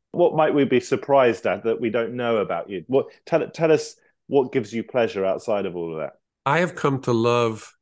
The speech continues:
Speaker 2: yoga, which may surprise people. I'm much more flexible than I appear sitting here. But I, for the last three years, I've been doing yoga with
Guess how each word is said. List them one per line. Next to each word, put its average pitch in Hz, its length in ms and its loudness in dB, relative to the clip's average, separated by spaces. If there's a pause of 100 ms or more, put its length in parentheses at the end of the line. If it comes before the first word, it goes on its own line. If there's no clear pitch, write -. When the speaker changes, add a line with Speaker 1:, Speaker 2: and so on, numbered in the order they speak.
(160)
Speaker 2:
yoga, 101 640 -6 (360)
which - 220 -10
may 95 160 -6
surprise 98 500 -6
people. 131 400 -6 (420)
I'm 98 100 -4
much 127 280 -2
more 113 120 2
flexible 98 480 -4
than 92 160 -4
I 90 100 -4
appear 95 320 -6
sitting 98 300 -4
here. 104 320 -8 (600)
But 117 120 -2
I, 123 220 0
for 135 140 -4
the 123 80 0
last 135 280 0
three 120 180 2
years, 117 240 2
I've 101 100 -4
been 101 80 -8
doing 104 240 -4
yoga 104 380 -2
with 95 320 -6